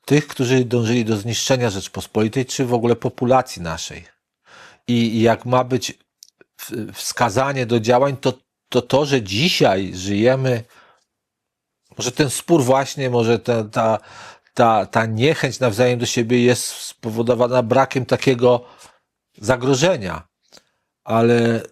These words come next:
spójrzmy na to, jak ja mówię o tym, że szesnasty, siedem-, do połowy siedemnastego wieku to okres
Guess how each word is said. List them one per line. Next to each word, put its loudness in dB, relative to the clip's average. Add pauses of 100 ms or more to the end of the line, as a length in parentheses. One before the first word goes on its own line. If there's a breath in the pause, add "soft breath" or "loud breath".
(160)
spójrzmy 0
na 0
to, -6
jak -4
ja 6
mówię 2
o -2
tym, -4
że -6
szesnasty, -6
siedem-, -4
do -6
połowy 0
siedemnastego -4
wieku -2
to -6
okres -2